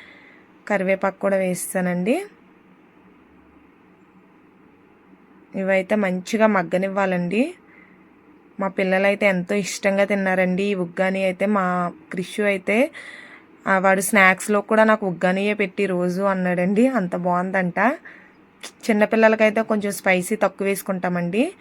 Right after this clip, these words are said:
కొంచెం పెద్దవాళ్ళు తినేలా స్పైసీ తినేవాళ్ళు ఉంటే కొంచెం స్పైసీ ఎక్కువ వేసుకోండి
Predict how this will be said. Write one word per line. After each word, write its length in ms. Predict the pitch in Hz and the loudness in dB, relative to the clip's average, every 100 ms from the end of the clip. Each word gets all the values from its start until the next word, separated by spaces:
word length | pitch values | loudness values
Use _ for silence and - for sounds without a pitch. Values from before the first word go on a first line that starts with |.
| - - - | -20 -20 -4
కొంచెం 320 | 226 220 240 | 0 2 2
పెద్దవాళ్ళు 540 | 220 214 175 185 196 202 | 2 2 2 2 2 2
తినేలా 460 | 190 196 196 196 196 | -2 0 2 0 -4
స్పైసీ 400 | - 196 180 190 | -4 -2 -2 -4
తినేవాళ్ళు 480 | 185 185 185 185 185 | -4 -2 -2 0 -2
ఉంటే 180 | 185 233 | -4 -2
కొంచెం 240 | 247 220 | -2 -4
స్పైసీ 400 | - 202 185 208 | -2 0 0 -4
ఎక్కువ 220 | 190 - | -4 -4
వేసుకోండి 720 | 190 190 - 185 175 175 294 | -6 -6 -4 -4 -2 0 -2